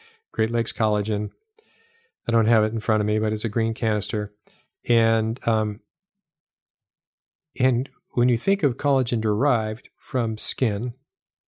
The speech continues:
and other collagens derived from hooves,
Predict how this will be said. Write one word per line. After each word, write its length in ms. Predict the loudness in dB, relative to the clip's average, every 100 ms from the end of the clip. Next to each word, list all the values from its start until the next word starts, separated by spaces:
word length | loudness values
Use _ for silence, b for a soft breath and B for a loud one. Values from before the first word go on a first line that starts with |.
| _ -6
and 400 | -2 -2 -4 -6 -10 -2
other 180 | 0
collagens 460 | 0 -2 -2 -4 -4
derived 320 | -4 -4 -4
from 160 | -6 -4
hooves, 440 | 0 -2 -2 -12